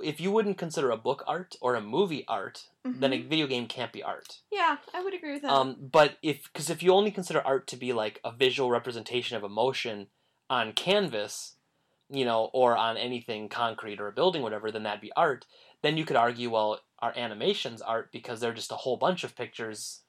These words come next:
Speaker 1: being shown in a row
Speaker 2: Mm-hmm.
Speaker 1: to give you the
Speaker 2: Yeah.
Speaker 1: illusion of motion, right? So, personally, uh, I don't really think they're art, I guess. I, I guess to me what they are is that they are,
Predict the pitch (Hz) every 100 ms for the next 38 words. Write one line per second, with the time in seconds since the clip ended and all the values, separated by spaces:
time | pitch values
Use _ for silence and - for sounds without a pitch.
0 | - 123 113 104 - 113 107 101 123 165
1 | 123 120 120 254 254 330 381 - 120 117
2 | 110 110 107 104 127 120 110 113 214 240
3 | - - 117 - - - - - - 208
4 | 196 - - - - - - 170 170 233
5 | 254 277 240 _ _ _ _ _ _ _
6 | - 180 226 247 247 247 247 226 - _
7 | _ _ - 208 269 285 254 - 247 214
8 | - 208 143 123 120 113 - - - 151
9 | 160 175 202 - 170 196 233 208 160 156
10 | 156 139 135 151 156 147 139